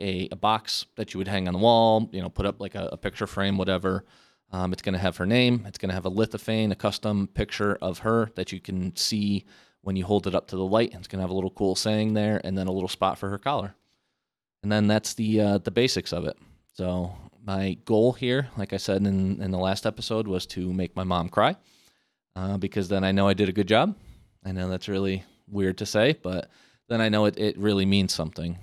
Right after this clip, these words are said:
Um, and then this is something that I can turn into, you know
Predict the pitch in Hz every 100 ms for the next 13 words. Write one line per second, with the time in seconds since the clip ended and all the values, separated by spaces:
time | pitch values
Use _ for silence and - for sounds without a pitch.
0 | - 92 92 92 101 101 101 - - 104
1 | 104 101 117 101 104 98 95 - 98 -
2 | 101 - 98 95 - 101 95 92 92 -
3 | 98 92